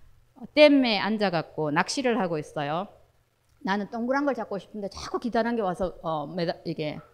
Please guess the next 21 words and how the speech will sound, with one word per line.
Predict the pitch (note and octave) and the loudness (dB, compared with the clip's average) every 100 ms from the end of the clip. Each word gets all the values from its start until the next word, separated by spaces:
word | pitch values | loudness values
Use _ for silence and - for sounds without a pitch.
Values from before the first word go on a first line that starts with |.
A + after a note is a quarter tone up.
| _ - | _ -4
물어요. | G3 G3+ D3+ | 2 2 2
내 | D3+ E3 | 0 -2
물기를. | F3 - D#3+ F3 | -4 -4 -6 -2
뭐 | F#3 | 0
이런 | G3+ A3+ | 0 0
거 | |
있잖아요. | E3+ D#3 F3 D#3 | -2 -4 -6 -4
그죠? | D3 E3 - - | -4 -8 -10 -10
약간 | F#3+ G3 | -6 -2
그런 | F3+ C4+ D4 | 4 6 6
톤으로 | D#4 C#4 A#3 | 2 0 0
얘기를 | F3 F3 E3 | 0 0 -2
하면 | D3+ D3+ D#3+ D3+ D3 - _ - | -2 -4 -4 -4 -8 -18 _ -14
이 | - | -10
길다란 | G3 G3 A3 G#3+ G#3+ | -6 2 4 4 4
물고기가 | G3 A3 A3+ A3 G#3+ G#3 F#3 E3+ D#3+ D#3 E3+ D#3+ D#3+ | 2 2 4 4 2 0 -6 -4 -6 -4 -4 -4 -4
무서워서 | E3 D#3+ F#3 F3+ | -8 -4 -4 -2
그렇게 | F3 F#3 G3 | -4 -4 -4
도망갔어.라고 | E3 E3 E3+ D#3 D3+ - D#3 D3+ D3+ E3 | -2 -2 -2 -4 -6 -4 -2 -2 -4 -4
할 | F3+ - | -6 -6
때 | D#3 D3 | -4 -4